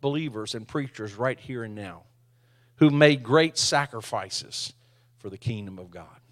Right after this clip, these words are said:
I can tell you lots of stories even after becoming general superintendent, um, but, uh, for example, but, but I'll tell you some stories before. So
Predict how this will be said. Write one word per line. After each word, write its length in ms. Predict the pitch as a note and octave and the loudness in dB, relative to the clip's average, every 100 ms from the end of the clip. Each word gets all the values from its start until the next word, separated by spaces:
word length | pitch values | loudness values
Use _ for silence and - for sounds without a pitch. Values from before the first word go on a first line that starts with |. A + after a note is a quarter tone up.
| - - _ _ _ _ _ _ _ - - - | -20 -20 _ _ _ _ _ _ _ -20 -20 4
I 140 | E3+ | 4
can 160 | F#3 D#3+ | 6 6
tell 160 | F#3+ | 8
you 180 | E3 D3+ | 8 6
lots 320 | D3 D#3+ - | 8 8 6
of 100 | D3 | -6
stories 520 | - - F3 D3+ C3 | -6 -2 0 0 -2
even 200 | D3+ C#3 | -4 -4
after 300 | C3+ D3+ - | -4 -4 -6
becoming 460 | B2 A2+ - G#2+ G#2 | -8 -8 -6 -6 -6
general 220 | G#2 G2+ | -10 -12
superintendent, 680 | G2+ G2 G2 F#2+ F#2+ G2 B2+ _ _ _ _ _ _ _ - | -12 -14 -16 -14 -14 -12 -14 _ _ _ _ _ _ _ -10
um, 340 | A2 A2 G2+ | -4 -4 2
but, 320 | A2 B2 - A#2+ - _ _ _ _ _ _ _ | 6 6 4 -8 -8 _ _ _ _ _ _ _
uh, 160 | A#2+ A#2+ | -6 0
for 220 | - D3+ | 4 4
example, 640 | C#3+ B2+ C3+ D#3+ G#2 E2+ - - _ _ _ _ _ _ | 2 2 2 0 -6 -6 -10 -20 _ _ _ _ _ _
but, 260 | - C3 C#3 | 4 4 6
but 140 | D#3 | 6
I'll 100 | F3+ | 6
tell 180 | F#3 G#3 | 4 2
you 140 | F3+ D3 | 2 0
some 300 | - C#3+ C3 | -2 -4 -6
stories 380 | - D3+ C3 A#2 | -6 -2 -2 -2
before. 420 | A#2 - C#3+ F#2+ | -10 -2 -2 0
So 340 | - B2+ A2 | 0 2 2